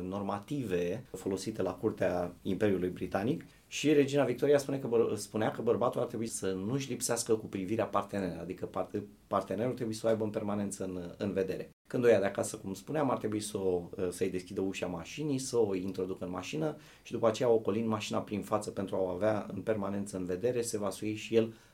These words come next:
tot evident, în spate, lângă partenera sa. Partenerul nu va sta niciodată în față, da? Că este, până la urmă, este o relație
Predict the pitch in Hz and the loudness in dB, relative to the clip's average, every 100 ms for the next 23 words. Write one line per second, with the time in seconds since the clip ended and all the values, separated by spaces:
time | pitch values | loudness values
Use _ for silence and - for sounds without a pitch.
0 | _ - 117 98 87 90 101 - 92 - | _ 4 4 4 -2 -2 -2 -2 -8 -2
1 | 98 92 92 87 92 92 90 87 - 101 | -2 0 -4 -2 -4 -4 -4 -4 -2 0
2 | 95 - 92 92 92 92 - 85 - 90 | 0 0 -2 0 0 -2 -2 -6 -2 -4
3 | - 87 - - - - - 95 - 87 | -4 -8 -6 -6 -8 -12 -10 -10 -8 -8
4 | - 87 92 90 87 90 87 92 87 87 | -8 -6 -2 0 0 -4 -4 -2 0 0
5 | 95 - 92 | -2 0 -2